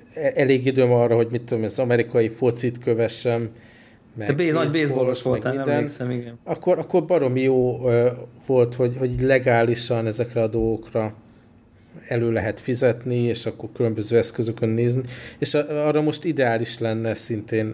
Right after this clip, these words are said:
Speaker 1: Apple T V, hogyha T V-n akár, akarnám nézni. Csak én leszoktam ezekről a, a tartalomforrásokról, viszont amire továbbra is rendesen, ügyesen előfizetek, lásd Netflix,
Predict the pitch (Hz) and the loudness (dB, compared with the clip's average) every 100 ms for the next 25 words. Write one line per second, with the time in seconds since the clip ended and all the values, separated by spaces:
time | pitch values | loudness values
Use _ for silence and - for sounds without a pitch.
0 | - 123 120 107 - 110 110 107 110 - | -4 -2 0 -2 2 0 2 -2 -4 0
1 | 110 110 107 - 117 107 - - 113 110 | 2 2 0 0 0 0 -2 0 0 2
2 | 107 110 113 113 123 123 - - - - | 0 0 0 0 -2 -4 -10 -16 -18 -12
3 | - 151 170 - - - 120 113 120 117 | 0 4 4 2 -2 0 0 2 0 0
4 | 123 113 110 110 120 127 104 110 - - | 0 2 2 0 -2 -4 -4 -6 -10 -20
5 | - - - - 123 123 120 110 104 - | -20 -20 -14 0 0 2 0 -2 -4 -12
6 | - 123 120 123 123 123 - 127 123 135 | -4 2 4 4 0 -4 -2 -2 -2 -4
7 | 127 123 127 123 160 143 113 117 113 - | -2 -2 0 0 2 2 2 0 -4 -6
8 | - - - - - 120 127 120 117 - | -14 -20 -20 -20 -10 0 2 4 2 2
9 | 120 113 117 123 117 117 - 113 117 127 | 0 0 -4 -8 -2 0 0 -2 2 2
10 | 123 131 123 123 135 120 - 107 98 - | 2 0 0 0 0 0 0 0 0 2
11 | 113 107 - 135 135 - - | 2 0 0 0 0 -4 -10